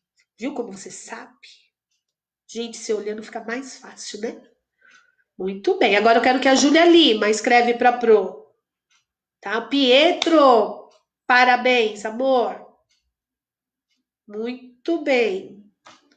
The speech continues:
Ai, tô ganhando coração. Vou mandar um monte pra vocês, meus amores.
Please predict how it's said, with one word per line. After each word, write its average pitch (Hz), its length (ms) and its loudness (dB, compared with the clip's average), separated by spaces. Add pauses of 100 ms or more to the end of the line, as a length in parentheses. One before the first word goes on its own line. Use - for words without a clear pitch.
(340)
Ai, 226 220 -10
tô 233 120 -14
ganhando 214 280 -2
coração. - 720 -6 (1600)
Vou 190 80 -8
mandar 196 240 -2
um 330 100 -6
monte - 360 -6
pra - 100 -8
vocês, - 1000 -12 (100)
meus 202 220 -6
amores. - 880 -12